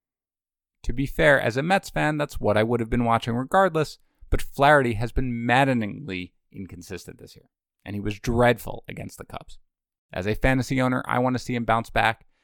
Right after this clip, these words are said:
and in particular limit the walks in this start.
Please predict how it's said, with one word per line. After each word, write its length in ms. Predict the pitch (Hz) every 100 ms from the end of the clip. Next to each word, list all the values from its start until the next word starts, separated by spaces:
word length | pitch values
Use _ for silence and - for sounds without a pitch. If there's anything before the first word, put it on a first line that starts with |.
| _
and 140 | - 117
in 100 | 110
particular 600 | 117 - 143 127 117 113
limit 280 | 101 101
the 80 | 113
walks 360 | 107 107 104 -
in 80 | -
this 120 | -
start. 240 | - -